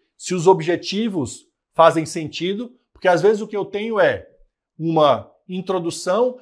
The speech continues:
e um objetivo que é totalmente desconexo da introdução. Se o objetivo é desconexo em relação à introdução, a gente já sabe que provavelmente esse estudo foi mal conduzido, porque um dos principais aspectos é que os objetivos façam sentido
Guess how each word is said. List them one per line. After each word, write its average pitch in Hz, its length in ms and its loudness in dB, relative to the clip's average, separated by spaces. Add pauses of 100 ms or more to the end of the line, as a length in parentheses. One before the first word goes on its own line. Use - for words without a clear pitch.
e 196 80 -6
um 208 80 -2
objetivo 196 640 -6
que 208 80 -10
é 190 40 -8
totalmente 208 540 -12
desconexo 185 760 -6
da 175 120 -8
introdução. 160 640 -14 (460)
Se - 140 0
o 190 40 10
objetivo 208 520 2
é 220 60 0
desconexo 196 760 -4
em 160 60 -8
relação 147 420 -10
à 139 60 -16
introdução, 135 760 -8 (420)
a 107 40 -10
gente 160 180 -2
já 202 120 2
sabe 190 400 0
que 190 240 -10
provavelmente 180 580 -6
esse 180 160 -12
estudo 175 300 -16
foi 185 180 -8
mal 170 360 2
conduzido, 175 640 -6 (340)
porque 147 460 0
um 175 140 -12
dos 170 160 -10
principais 190 480 -2
aspectos 196 560 -6
é 202 160 -6
que 202 160 -14
os 196 120 -10
objetivos 202 720 -8 (300)
façam 202 360 4
sentido 208 720 -8